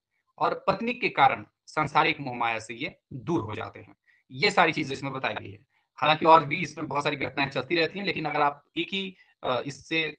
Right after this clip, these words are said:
चलेंगे, इसको देखते हुए, तो ये जो मेन मेन घटनाएं इसमें रही हैं, ठीक है। यहाँ पर जो है पत्नी के साथ साथ आप देखेंगे कि इस जो गंगेश्वर होता है, जो इस, अ, रत्नावली का भाई होता है,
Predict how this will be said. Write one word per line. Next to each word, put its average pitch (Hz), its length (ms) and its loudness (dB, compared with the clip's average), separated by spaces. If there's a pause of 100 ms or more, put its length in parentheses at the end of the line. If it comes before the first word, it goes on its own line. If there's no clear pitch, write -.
चलेंगे, 151 320 2
इसको 135 220 -6
देखते 143 280 -6
हुए, 139 180 -6
तो - 360 -18
ये 170 240 4
जो 214 120 -2
मेन 160 240 2
मेन 151 160 0
घटनाएं - 320 -2
इसमें 151 340 -10 (260)
रही 127 200 -6
हैं, 110 240 -16 (260)
ठीक 196 160 -10
है। 208 160 -6 (240)
यहाँ 160 260 4
पर 196 160 0
जो 190 100 2
है 196 120 4
पत्नी 180 300 -4
के 180 80 -2
साथ 160 200 0
साथ 160 160 0
आप 143 180 4
देखेंगे 147 360 -6
कि 147 140 -6
इस 127 260 -10
जो 139 120 -4
गंगेश्वर 139 500 -2
होता 143 240 -2
है, 139 120 -2
जो 135 160 -10
इस, 135 200 -14
अ, 135 120 -6 (380)
रत्नावली 147 560 4
का 143 120 -2
भाई 135 280 0
होता 117 240 -6
है, 139 180 -8